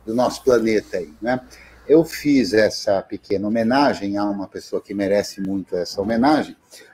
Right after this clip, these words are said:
porque a gente aqui, eh, eh, tá falando pra um público em geral, mas é preciso, eu acho,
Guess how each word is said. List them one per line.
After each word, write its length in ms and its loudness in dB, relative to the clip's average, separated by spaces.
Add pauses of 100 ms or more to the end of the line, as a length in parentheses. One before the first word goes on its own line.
porque 340 4
a 100 8
gente 320 2
aqui, 400 -2 (360)
eh, 260 -2
eh, 120 0
tá 160 2
falando 420 0
pra 120 -4
um 80 0
público 400 -14
em 80 -6
geral, 360 6
mas 180 2
é 60 4
preciso, 520 -6
eu 160 4
acho, 320 -2